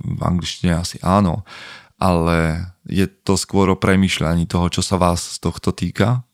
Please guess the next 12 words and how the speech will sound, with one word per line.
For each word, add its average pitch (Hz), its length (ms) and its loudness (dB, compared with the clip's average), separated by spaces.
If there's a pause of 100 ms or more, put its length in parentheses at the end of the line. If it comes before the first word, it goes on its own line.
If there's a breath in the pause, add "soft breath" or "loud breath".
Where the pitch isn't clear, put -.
(160)
a - 160 -4
čo - 160 -2
nie. - 120 -6 (1400 loud breath)
Volá 107 240 6
sa - 80 -6
to, 104 80 2
že 90 160 2
Dosť 104 240 2
odvážny. 92 560 0 (1200)
Dosť 101 320 2
odvážny 82 400 0
som. - 480 -6